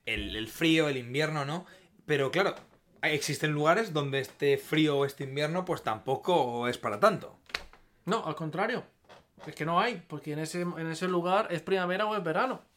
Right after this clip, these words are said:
Speaker 2: ¿no? Entonces, ya está bien, me merezco unas Navidades con sol, unas Navidades en la playa y en bañador.
Speaker 1: Sí.
Speaker 2: Y por eso está tan feliz. Pero bueno, Navidades, eso es, es lo que vamos a hablar hoy.
Speaker 1: Eso es, eso
Speaker 2: ¿Y,
Speaker 1: es.
Speaker 2: y qué pasa en Navidad, tío?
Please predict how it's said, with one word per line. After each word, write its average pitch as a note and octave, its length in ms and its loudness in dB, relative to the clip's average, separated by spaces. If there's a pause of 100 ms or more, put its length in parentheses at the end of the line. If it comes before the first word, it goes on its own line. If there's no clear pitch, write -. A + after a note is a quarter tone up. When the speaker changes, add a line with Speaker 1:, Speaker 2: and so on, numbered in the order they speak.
(260)
Speaker 2:
¿no? F3 220 -8
Entonces, D#3 500 -6 (380)
ya D#3+ 200 6
está G3+ 240 6
bien, G#3 320 4 (220)
me D#3+ 220 -2
merezco G3+ 680 0
unas G#3+ 500 -2
Navidades F3+ 800 2 (320)
con F#3 240 0
sol, C#4+ 500 2
unas G3 200 0
Navidades F3+ 340 0
en D#3 160 -4
la C3+ 140 -8
playa A#3+ 400 2
y F3+ 100 -4
en D3 160 -4
bañador. C3 520 -4 (140)
Speaker 1:
Sí. - 200 -2
Speaker 2:
Y F3+ 100 -2
por E3+ 140 0
eso A3 120 0
está A#3 180 -4
tan G#3+ 200 -4
feliz. D#3+ 360 -4 (100)
Pero D3+ 160 0
bueno, F3+ 280 4 (440)
Navidades, F#3+ 600 6
eso F#3 160 -4
es, G#3 100 -6 (100)
es E3 80 -4
lo G3+ 80 2
que F#3+ 80 -2
vamos F3+ 220 4
a E3+ 40 2
hablar E3 220 4
hoy. A#2+ 140 -10 (140)
Speaker 1:
Eso D3+ 220 0
es, - 420 -4
eso F#3+ 100 -4
Speaker 2:
¿Y, G3 40 2
Speaker 1:
es. G3 280 -6
Speaker 2:
y G3 140 -4
qué B3 140 2
pasa A#3+ 360 0
en G#3 100 -2
Navidad, F#3 500 2
tío? F3 260 -12